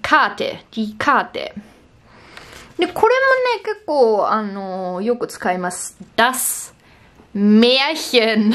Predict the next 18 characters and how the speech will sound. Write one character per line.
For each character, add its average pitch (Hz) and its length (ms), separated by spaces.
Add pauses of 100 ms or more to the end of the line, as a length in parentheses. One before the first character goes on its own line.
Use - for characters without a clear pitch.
<laughs> 240 140
皆 254 280
さ 294 80
ん、 220 260
よ 349 160
く 311 140
よ 330 160
く 254 120
発 247 320
音 339 200
見 330 100
て 330 100
く 254 120
だ 202 100
さ 185 200
い。 - 80 (520)
das - 680 (320)
Märchen。 254 1600